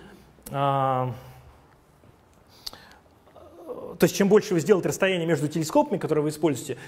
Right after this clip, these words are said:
тем меньше у вас получится угловое разрешение. В этом основная мысль. Вот. А, потом вот это вот здесь, м, субмиллиметр. А, значит, опять-таки важно, в каком, а, диапазоне длин волн это наблюдать,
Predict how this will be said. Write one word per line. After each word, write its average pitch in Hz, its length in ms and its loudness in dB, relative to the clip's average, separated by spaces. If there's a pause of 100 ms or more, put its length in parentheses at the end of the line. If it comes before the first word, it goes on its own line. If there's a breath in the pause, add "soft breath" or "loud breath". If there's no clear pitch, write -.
тем 180 200 4
меньше 220 300 0
у - 20 2
вас 170 100 0
получится 185 320 -2
угловое 160 300 2
разрешение. 143 440 -4
В 127 40 -2
этом 143 180 -2
основная 139 300 -4
мысль. 107 320 -8 (540 loud breath)
Вот. 139 380 2
А, 143 360 0 (240 loud breath)
потом 185 260 4
вот 202 140 2
это 190 160 -2
вот 170 240 0
здесь, 151 500 2
м, 147 460 -2
субмиллиметр. 190 880 0
А, 131 300 -2 (240 loud breath)
значит, 156 300 2
опять-таки 202 640 2 (320)
важно, 175 600 2 (240 loud breath)
в - 100 -14
каком, 180 480 2 (120)
а, 147 340 2
диапазоне 170 580 2
длин 170 260 0
волн 208 280 0
это 175 160 -2
наблюдать, 170 640 0